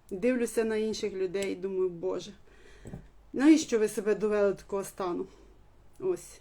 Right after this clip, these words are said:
Тому раджу, дівчата, не лікуватися, а попередити хвороби. Е, до речі, фармацевтична промисловість, ці всі таблетки, які ви купуєте,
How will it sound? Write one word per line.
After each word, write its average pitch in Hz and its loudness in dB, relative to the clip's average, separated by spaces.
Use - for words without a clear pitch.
Тому 247 -2
раджу, 247 4
дівчата, 190 -6
не 262 4
лікуватися, 254 0
а 208 -8
попередити 180 -6
хвороби. 202 0
Е, 202 2
до 185 4
речі, 240 4
фармацевтична 233 0
промисловість, 202 -2
ці 226 -4
всі 214 -6
таблетки, 214 -4
які 185 -4
ви 180 -2
купуєте, 180 -6